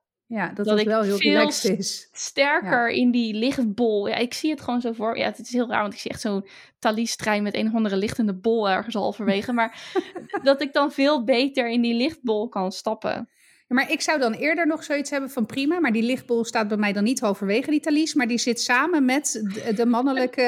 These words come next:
Speaker 2: <laughs>
Speaker 1: energie in de, in de cockpit wel, hè?" En dan mag
Speaker 2: Ja,
Speaker 1: het
Speaker 2: oké,
Speaker 1: een
Speaker 2: ja.
Speaker 1: Omrijnse lichtbol zijn, maar hey, ik wil wel af en toe kunnen bijsturen als dat... Als dat, eh,
Speaker 2: Ja,
Speaker 1: maar
Speaker 2: maar
Speaker 1: goed,
Speaker 2: het is
Speaker 1: kijk, ik snap... Ik,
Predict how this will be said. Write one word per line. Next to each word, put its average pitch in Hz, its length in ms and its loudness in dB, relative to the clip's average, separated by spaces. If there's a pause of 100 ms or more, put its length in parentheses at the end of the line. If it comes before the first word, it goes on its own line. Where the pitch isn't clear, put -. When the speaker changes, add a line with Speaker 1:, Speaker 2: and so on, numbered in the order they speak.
Speaker 2:
<laughs> 240 80 4
Speaker 1:
energie 247 420 0
in 233 120 4
de, 233 160 0
in 254 140 2
de 247 80 0
cockpit 185 440 -4
wel, 165 280 0
hè?" 254 80 4 (160)
En 262 80 0
dan 262 160 2
mag 277 100 6
Speaker 2:
Ja, 254 100 4
Speaker 1:
het 254 120 4
Speaker 2:
oké, 240 100 4
Speaker 1:
een 190 60 4
Speaker 2:
ja. 196 100 0
Speaker 1:
Omrijnse 277 480 2
lichtbol 277 460 -2
zijn, 277 340 0
maar 226 580 2 (240)
hey, 208 300 2
ik 208 320 -2
wil 233 160 2
wel 233 140 4
af 254 160 -2
en - 60 -16
toe - 100 -16
kunnen 247 220 0
bijsturen 214 600 0
als 185 220 2
dat... - 260 -4 (360)
Als - 380 -4
dat, 240 300 -2
eh, 214 60 0
Speaker 2:
Ja, 180 220 4
Speaker 1:
maar - 520 0
Speaker 2:
maar 277 100 4
Speaker 1:
goed, 277 120 4
Speaker 2:
het 320 100 0
is 359 60 0
Speaker 1:
kijk, 294 160 0
ik - 160 -4
snap... 311 220 0 (1000)
Ik, - 360 -8